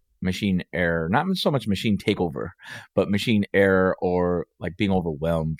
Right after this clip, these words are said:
by, like, the, uh, intensity and application of autonomous weapon systems. It doesn't get a lot of talk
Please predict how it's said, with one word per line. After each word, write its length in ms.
by, 440
like, 140
the, 580
uh, 220
intensity 920
and 140
application 560
of 100
autonomous 520
weapon 340
systems. 380
It 240
doesn't 340
get 140
a 60
lot 200
of 80
talk 300